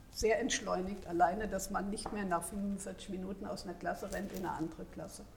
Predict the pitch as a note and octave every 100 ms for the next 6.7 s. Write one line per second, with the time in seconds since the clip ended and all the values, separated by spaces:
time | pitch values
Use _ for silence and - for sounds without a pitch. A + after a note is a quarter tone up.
0 | - - - - - - - G3 F#3 F3
1 | - G#3 A#3 C4 A#3+ G#3+ G#3 G#3 G#3+ G#3
2 | G3+ G3+ - G3 G2 F#2+ - F3 F3 -
3 | F#3 F3 - - - - - - G3+ F#3
4 | F#3+ A#3 B3 A#3 A3 F#3+ F3+ - F#3 F#3
5 | F#3 A3 C4+ D#4+ - - - - F#3+ E3
6 | E3+ A#3+ A#3+ - A3+ A3 -